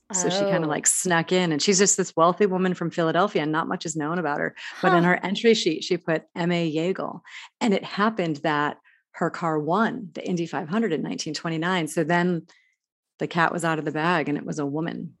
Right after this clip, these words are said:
Speaker 2: That's incredible.
Speaker 1: Blaspheme.
Speaker 2: Yeah, that's pretty cool.
Speaker 1: And we need to learn more about her. Like, I think they've tried to do some research, and there's not, there's not a lot of information about her. But, like, you know, that's one of those things I'd, you'd love to see somebody make a documentary.
Speaker 2: Yeah, I always think to myself, and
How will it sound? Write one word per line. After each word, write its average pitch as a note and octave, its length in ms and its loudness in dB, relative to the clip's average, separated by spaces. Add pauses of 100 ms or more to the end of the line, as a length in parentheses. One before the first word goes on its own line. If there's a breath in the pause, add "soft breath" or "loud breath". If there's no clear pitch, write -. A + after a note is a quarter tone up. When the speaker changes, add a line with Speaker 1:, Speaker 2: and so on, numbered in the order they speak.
(120)
Speaker 2:
That's G#3 260 -4
incredible. A3 440 0
Speaker 1:
Blaspheme. F#3+ 800 4 (240)
Speaker 2:
Yeah, A#3+ 320 2
that's A3+ 240 -2
pretty G#4 260 -4 (120)
cool. G#4+ 440 2
Speaker 1:
And B3 140 6
we C#4 80 10
need E4+ 140 6
to G4 100 6
learn D4+ 220 4
more B3+ 140 4
about A#3 240 2
her. B3+ 100 0
Like, F3 160 -2
I F3+ 80 0
think B3+ 160 -4
they've D4 160 -2
tried G#3+ 160 0
to F#3+ 60 -2
do F#3+ 120 2
some G3 200 -4
research, F#3 420 0
and D#3+ 100 -2
there's D#3+ 220 -2
not, F3 300 4 (340 loud breath)
there's F#3 140 0
not F#3+ 180 4
a - 40 6
lot G3 180 6
of F3+ 80 2
information D#3+ 520 -2
about C#3+ 220 2
her. E3+ 80 4
But, - 180 -4
like, D#3 220 -2 (220)
you F3+ 80 -2
know, D#3 80 -2
that's E3+ 200 2
one F#3 60 2
of F3 80 0
those D#3+ 140 2
things E3 180 0
I'd, D#3 140 2
you'd F3+ 240 0
love E3 120 4
to E3+ 120 -4
see D#3+ 240 0
somebody D#3+ 260 0
make D3+ 160 -2
a D#3 60 -4
documentary. - 640 -6 (320 loud breath)
Speaker 2:
Yeah, G#3 480 6
I G#3 100 4
always G3+ 360 2
think F#3 420 -4 (380)
to A#3 120 -4
myself, F3 540 -2
and E3+ 400 -6